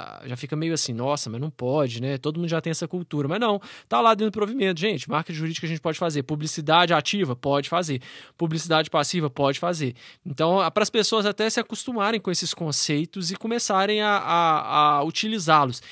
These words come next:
Mas, aproveitando que você deu esse exemplo aí de publicidade ativa e publicidade passiva, s-, você conseguiria dar um exemplo pra gente de, do que, que seria a utilização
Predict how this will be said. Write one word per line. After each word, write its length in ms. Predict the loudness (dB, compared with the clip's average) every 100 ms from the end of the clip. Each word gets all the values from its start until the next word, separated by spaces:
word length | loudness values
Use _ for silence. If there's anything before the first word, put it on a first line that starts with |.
| -18 -18 -20 -4
Mas, 520 | 2 4 4 2 -2 -4
aproveitando 480 | -6 0 4 4 2
que 60 | -2
você 120 | -2
deu 180 | 2 2
esse 160 | 2
exemplo 320 | 0 0 -2 0
aí 80 |
de 80 | -2
publicidade 600 | -4 -6 -4 0 0 2
ativa 300 | 0 0 -2
e 20 |
publicidade 520 | -2 -4 -2 2 2 4
passiva, 440 | 0 2 0 0 -2
s-, 200 | -4 -8
você 260 | -2 -2 0
conseguiria 800 | 0 0 0 0 0 4 4 4
dar 240 | 2 2
um 100 | 4
exemplo 300 | 2 0 -2
pra 160 | 0 0
gente 260 | 0 -4
de, 220 | -6 -6 -6
do 180 | -8
que, 120 | -8 -4
que 80 |
seria 240 | 0 2 2
a 40 |
utilização 720 | 0 -2 0 0 2 0 0